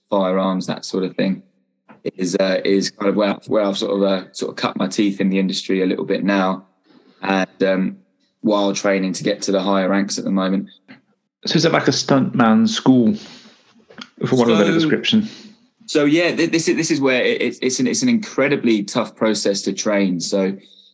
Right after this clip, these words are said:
Speaker 1: um, at the moment, I'm, I'm what's called an independent stunt performer. So, um, I've got a couple of, um, agents and agencies that kind of,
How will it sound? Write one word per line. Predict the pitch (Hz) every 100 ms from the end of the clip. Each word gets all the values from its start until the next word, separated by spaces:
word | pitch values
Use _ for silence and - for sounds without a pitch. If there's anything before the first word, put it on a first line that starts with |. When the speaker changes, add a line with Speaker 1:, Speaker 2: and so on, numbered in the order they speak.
| _
Speaker 1:
um, | 101 101 98 98 98 - -
at | 113
the | 117
moment, | 127 135 -
I'm, | 113 120 117 107 -
I'm | 110 117
what's | 113 -
called | - 113 110
an | 110
independent | 110 101 117 110 98 98 -
stunt | - 101 101
performer. | 104 98 98 95 92
So, | - 98 95 - _ _ _
um, | 101 101 98 -
I've | 101
got | 104 101
a |
couple | 98 110 113 104
of, | 98 98 - -
um, | 92 98 98 95 92 - - _ _
agents | 101 101 98 101 98 - -
and | 87 92 92 95
agencies | 101 98 104 - 98 95 95
that | 98 -
kind | 98 98 98
of, | -